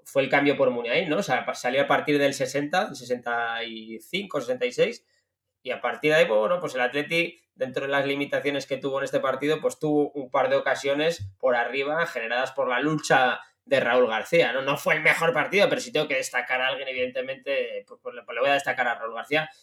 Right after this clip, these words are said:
que además volvió y creo que contra sus excompañeros, aunque ya no sé si queda algún compañero suyo en Atlético de Madrid, <laughs> la verdad,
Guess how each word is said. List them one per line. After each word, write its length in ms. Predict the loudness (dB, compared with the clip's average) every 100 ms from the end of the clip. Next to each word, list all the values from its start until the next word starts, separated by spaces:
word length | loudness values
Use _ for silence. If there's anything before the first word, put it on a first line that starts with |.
| _ -10
que 60 |
además 460 | -8 -4 -4 -6 _
volvió 380 | _ -2 2 0
y 80 | 0
creo 280 | 2 2 2
que 160 | -2
contra 340 | -4 -6 -6 -6
sus 580 | -6 -12 -14 -16 -16 _
excompañeros, 920 | -10 -10 -8 -10 -6 -4 0 0 -2
aunque 180 | -4 -4
ya 100 | -4
no 60 | -4
sé 100 | -10
si 120 | -8
queda 160 | -4 -2
algún 180 | -2
compañero 460 | -4 -4 -2 -2 -2
suyo 160 | -4 -6
en 60 |
Atlético 340 | -6 -6 -6 -6
de 60 |
Madrid, 340 | -10 -2 0 2
<laughs> 20 |
la 120 | 0
verdad, 460 | -2 -6 -4 -2 -2